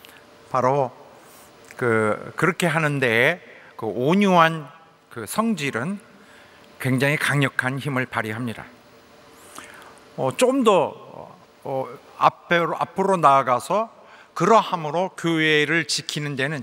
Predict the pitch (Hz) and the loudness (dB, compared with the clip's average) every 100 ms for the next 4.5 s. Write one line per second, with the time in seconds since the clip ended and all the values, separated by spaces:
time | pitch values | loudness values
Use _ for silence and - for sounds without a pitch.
0 | - - 175 - 185 - 156 151 139 131 | -8 -6 -4 -2 -4 -4 -2 -2 -2 -4
1 | 117 - 120 113 113 110 - - - - | -8 -8 -8 -8 -12 -14 -20 -20 -20 -20
2 | - 165 175 67 62 - 73 - - - | -20 -20 -20 -20 -20 -20 -20 -20 -20 -14
3 | 120 - - - 139 143 143 131 156 135 | -14 -14 -8 -2 0 2 0 -2 -2 -2
4 | - - 95 85 | -2 -10 -10 -14